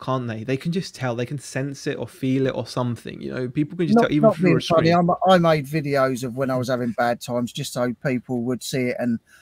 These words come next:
Speaker 2: and realise that, you know, I'm not too proud to say I'm having a bad time, or I, I'm not pr-, too proud to come on the camera and talk about it. And if I cry, I cry. At the end of the
Speaker 1: Mm.
Speaker 2: day, I, I wear my heart on my sleeve, and, and I just want other people to, that, that can't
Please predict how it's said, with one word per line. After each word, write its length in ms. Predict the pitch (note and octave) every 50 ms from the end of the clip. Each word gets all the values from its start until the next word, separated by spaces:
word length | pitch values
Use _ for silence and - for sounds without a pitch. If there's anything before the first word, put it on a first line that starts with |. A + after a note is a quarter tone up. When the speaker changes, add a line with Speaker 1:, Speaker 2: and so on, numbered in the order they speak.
| _ _
Speaker 2:
and 160 | - B2 C3+
realise 440 | C#3+ D3+ D3 D3 C#3+ C#3 C3+ C3+ A#2+
that, 260 | - C#3 C3+ C3+ - _ _ _ _ _ _
you 80 | - A#2+
know, 220 | B2+ C3 C3 B2+ - _ _ _ _
I'm 160 | - D3 D#3+ D#3+
not 140 | D3+ - -
too 220 | - C#3+ C3 A#2+
proud 320 | - - - C3+ C3+ C#3 B2+
to 80 | -
say 140 | A#2 - C#3+
I'm 160 | C3 C3 C3
having 180 | C3 B2+ A#2+ B2
a 40 | B2
bad 260 | - C3 B2+ B2+ A#2
time, 320 | - - C3+ C3+ D3 C#3 C3
or 300 | A#2+ A#2+ A#2+ A#2+ - -
I, 160 | A#2 B2 G#2
I'm 80 | A2 D3
not 180 | D3 B2+ - _
pr-, 160 | - - - -
too 180 | - - C3 A#2
proud 280 | - - C3 B2 A#2 -
to 80 | - A#2+
come 240 | - - C3 B2+
on 200 | B2+ B2 B2 A#2+ - _ _ _ _ _ _ _ _ _ -
the 80 | -
camera 300 | - - D3 C3 B2+ C3 C3
and 80 | B2
talk 200 | A2 - C#3+ A#2+
about 340 | A2+ G#2 B2+ B2+ B2 B2 A#2
it. 180 | B2 B2 F#2 F2+ - _ _ -
And 80 | C3
if 100 | C3+ A#2
I 60 | C3+ B2+
cry, 320 | - - D3 C#3 C3+ B2+
I 40 | B2
cry. 320 | - - D#3+ D#3 C3 G#2+ - _ _ _ _ -
At 80 | B2+
the 60 | C3 E3
end 120 | E3+ D#3
of 140 | D3 C3+ C3
the 40 | D3
Speaker 1:
Mm. 80 | C#3 C3
Speaker 2:
day, 80 | B2+ B2
I, 80 | A#2+ B2 - _ _ - A#2+
I 40 | C3+
wear 180 | C#3+ E3 E3+
my 120 | D#3+ C#3+ B2+
heart 160 | D3 D3 C3+
on 80 | A#2+
my 40 | C3
sleeve, 400 | B2 - - A#2+ A#2 A#2 A#2 G#2+ - -
and, 320 | A#2 B2+ B2+ B2 B2+ A2+ - _ _ _ _ _ _ _ -
and 140 | C#3+ D#3
I 40 | E3+ E3+
just 160 | F#3+ F3+ -
want 140 | G3 F#3+ -
other 180 | F#3 F3+ E3+
people 340 | - - F3 E3 D3+ C3+ D3 -
to, 300 | - - D#3+ D3+ C#3+ C#3+ - _ _ _ _ _ _
that, 140 | - D3+ C#3 - -
that 200 | - B2+ - -
can't 500 | - - - F#3+ F#3+ F#3+ F#3+ F3+ E3+ E3+